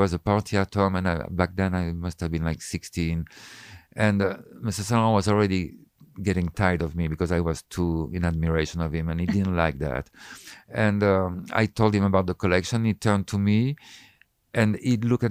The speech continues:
me very icily cold. He said, "My only real talent is timing with that rhythm."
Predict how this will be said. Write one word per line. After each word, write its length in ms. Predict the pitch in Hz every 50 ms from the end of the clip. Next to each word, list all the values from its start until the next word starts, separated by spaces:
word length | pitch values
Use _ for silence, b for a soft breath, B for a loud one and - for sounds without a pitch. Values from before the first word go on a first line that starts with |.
| 113 110
me 40 | 104
very 440 | 87 87 95 117 123 135 139 135 - -
icily 460 | 107 110 120 123 107 - - 110 110 101
cold. 320 | - - 101 92 90 90
He 60 | 92 90
said, 200 | - - 95 85 B B B B B B B
"My 360 | - 101 98 104 98 95 - - _ - -
only 460 | 135 131 127 127 127 127 127 131 127 - - _ -
real 580 | - 101 101 101 113 110 104 101 95 95 95 92 - _ _ _ _ _ _ -
talent 520 | - 101 92 82 73 82 87 92 90 - - _ -
is 220 | - 90 - - _ _ _ _ -
timing 680 | - 110 92 85 73 67 69 69 67 57 52 57 - - _ _ _ -
with 240 | 95 104 95 92 90
that 280 | 110 104 98 - - 80
rhythm." 460 | 82 90 82 69 73 65 60 71